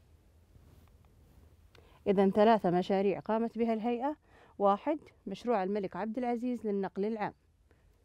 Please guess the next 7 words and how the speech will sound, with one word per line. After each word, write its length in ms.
إجابة 340
صحيحة. 600
مشروع 360
حديقة 580
الملك 340
سلمان. 420
أحسنتم. 600